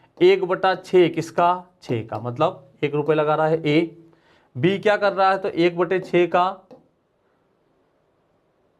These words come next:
एक बटे तीन भाग किसका? छः का, तो ये कितना हो जाएगा आपका? दो।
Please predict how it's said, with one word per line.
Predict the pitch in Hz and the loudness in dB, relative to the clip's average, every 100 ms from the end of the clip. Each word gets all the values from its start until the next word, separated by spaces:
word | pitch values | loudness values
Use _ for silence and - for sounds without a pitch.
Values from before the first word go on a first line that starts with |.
| _ _ _ _ _ _ _ _ _ _ _ _ _ | _ _ _ _ _ _ _ _ _ _ _ _ _
एक | 160 180 185 | 2 2 0
बटे | 185 190 190 | -2 -2 -4
तीन | - 180 185 | -2 -2 0
भाग | 170 180 170 | -2 -4 -4
किसका? | 165 165 180 175 | -8 -4 -2 -2
छः | 175 - 139 131 | -4 -8 -8 -4
का, | 147 | -6
तो | 151 - _ _ _ _ 147 | -6 -16 _ _ _ _ -4
ये | |
कितना | 143 147 147 | -2 -2 -2
हो | |
जाएगा | 147 143 147 | 0 0 -2
आपका? | 143 123 | -2 -4
दो। | 120 131 | -4 -6